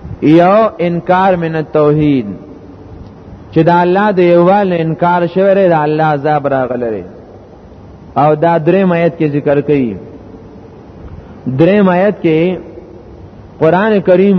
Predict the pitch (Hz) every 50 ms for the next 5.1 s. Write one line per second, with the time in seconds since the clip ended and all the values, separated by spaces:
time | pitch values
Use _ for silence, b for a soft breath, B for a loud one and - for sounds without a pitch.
0 | 180 - 160 170 165 170 175 170 170 170 160 156 147 - 156 147 147 143 147 143
1 | 143 135 123 113 95 - - - - - - - - - - - - - - -
2 | - - - - - - - - 190 196 208 226 185 196 180 185 175 175 175 180
3 | 185 202 202 - - 180 170 170 180 190 196 190 - 175 165 160 156 147 151 185
4 | 202 190 196 196 190 180 165 160 156 151 151 156 160 165 160 156 135 151 170 185
5 | 185